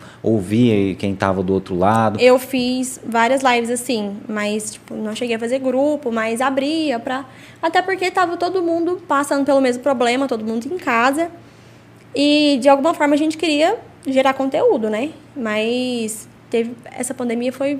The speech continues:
Speaker 2: muito ruim mesmo pra algumas pessoas. É, muita gente me procurou com problema de ansiedade, pra conversar. Então, eu acho que foi meio balanceado, né? Pra uns muito bom, pra outros bem ruim.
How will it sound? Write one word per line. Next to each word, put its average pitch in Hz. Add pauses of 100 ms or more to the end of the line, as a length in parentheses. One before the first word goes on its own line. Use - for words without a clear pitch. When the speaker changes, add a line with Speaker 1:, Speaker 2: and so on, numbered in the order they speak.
(120)
Speaker 2:
muito 247
ruim 247
mesmo 220
pra 208
algumas 202
pessoas. 214 (420)
É, 202
muita 220
gente 226
me 226
procurou 214
com 214
problema 220
de 220
ansiedade, 214
pra 233
conversar. 240 (640)
Então, 214
eu 233
acho 226
que -
foi 247
meio 226
balanceado, 220
né? 226
Pra 247
uns 226
muito 226
bom, 294 (640)
pra 254
outros 226 (320)
bem 254 (280)
ruim. 285